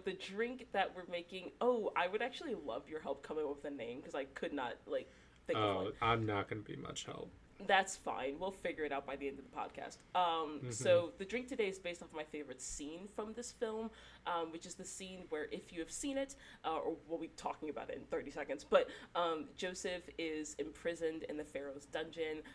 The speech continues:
Speaker 1: He kind of nurtures a young sapling to, like, full-grown adulthood, like, tree, um, while in the dungeon. Um, and I always really liked that scene and the song, um, that's, like, part of that musical sequence.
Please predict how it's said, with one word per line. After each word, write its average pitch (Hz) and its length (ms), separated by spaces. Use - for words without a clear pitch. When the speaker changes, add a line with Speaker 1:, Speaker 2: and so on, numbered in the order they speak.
Speaker 1:
He 214 280
kind 202 260
of 196 100
nurtures 165 800
a 143 520
young 165 360
sapling 143 720
to, 160 220
like, 139 160
full-grown 151 460
adulthood, 135 520
like, - 180
tree, 127 440
um, 139 400
while 151 260
in 143 140
the 139 80
dungeon. 135 560
Um, 139 300
and 165 100
I 160 60
always 170 320
really 147 200
liked 135 300
that 175 180
scene 190 300
and 156 140
the 147 80
song, 139 640
um, 135 380
that's, 139 180
like, - 160
part 139 180
of 139 60
that 135 160
musical 135 340
sequence. - 520